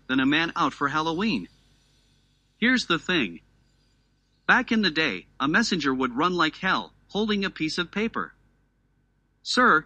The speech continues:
sir, a man spotted a large hairy animal over the ridge in the North County." The editor of the newspaper printed this,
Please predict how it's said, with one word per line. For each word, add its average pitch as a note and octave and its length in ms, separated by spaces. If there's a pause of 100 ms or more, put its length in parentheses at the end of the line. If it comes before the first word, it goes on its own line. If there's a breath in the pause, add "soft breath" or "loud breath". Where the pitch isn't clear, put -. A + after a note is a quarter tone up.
sir, B3 240
a A3 60
man F#3 240
spotted D#3+ 380
a C3 80
large D#3+ 340
hairy D#3+ 320
animal A#2 420
over C3+ 220
the B2+ 100
ridge C3+ 300
in B2 80
the A#2+ 80
North C#3+ 260
County." C3+ 400
The B2 160
editor D3+ 360
of B2 100
the A#2+ 80
newspaper C3 560
printed D3+ 400
this, A2 280